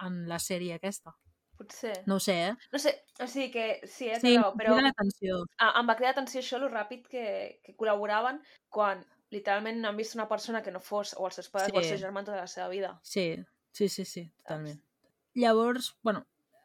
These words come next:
Speaker 1: clar, què passa? Que la Jordan els hi havia dit... Primer els hi diu que hi ha dos nenes, o sigui, les, les seves dues germanes petites que estan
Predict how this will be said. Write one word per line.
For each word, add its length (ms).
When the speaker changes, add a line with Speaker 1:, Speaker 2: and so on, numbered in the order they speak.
Speaker 1:
clar, 260
què 80
passa? 280
Que 160
la 360
Jordan 280
els 80
hi 80
havia 160
dit... 200
Primer 260
els 60
hi 60
diu 120
que 100
hi 40
ha 60
dos 260
nenes, 440
o 80
sigui, 160
les, 300
les 220
seves 220
dues 260
germanes 360
petites 340
que 80
estan 300